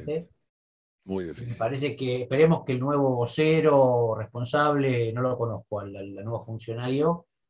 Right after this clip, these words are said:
Speaker 1: muestre mayor criterio, eh, efectividad y empuje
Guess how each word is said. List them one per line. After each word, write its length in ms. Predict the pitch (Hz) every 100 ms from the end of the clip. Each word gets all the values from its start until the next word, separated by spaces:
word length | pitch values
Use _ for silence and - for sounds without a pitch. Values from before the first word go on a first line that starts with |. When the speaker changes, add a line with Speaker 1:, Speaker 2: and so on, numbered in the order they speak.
| _ _ _ _ _ _ _ _ _ 120
Speaker 1:
muestre 320 | 131 131 151
mayor 520 | 120 113 135 135 113
criterio, 1400 | 113 107 143 151 156 147 147 139 135 127 120 117 113 113
eh, 760 | 113 107 107 107 107 104 101 95
efectividad 1080 | 120 - 127 120 127 143 151 156 160 160 127
y 100 | 113
empuje 760 | 110 143 151 135 170 180 180